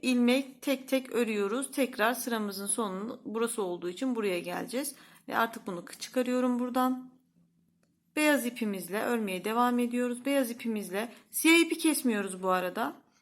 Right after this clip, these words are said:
Ee, beyaz ipimizle örüyoruz. Arada böyle renk değişimleri yapacağız.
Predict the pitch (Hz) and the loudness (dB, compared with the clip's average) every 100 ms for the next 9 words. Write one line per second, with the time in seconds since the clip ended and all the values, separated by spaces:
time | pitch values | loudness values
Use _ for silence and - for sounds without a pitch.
0 | - _ 214 208 220 311 262 240 226 196 | -20 _ -4 -2 2 2 2 -2 -6 -4
1 | 180 214 262 269 269 277 - 262 262 247 | -2 0 2 2 2 0 0 2 4 2
2 | 240 233 233 240 240 226 220 - 185 180 | 0 0 2 0 0 -4 -6 -6 -8 -6
3 | 185 - 196 262 311 | -8 -8 -4 -4 -4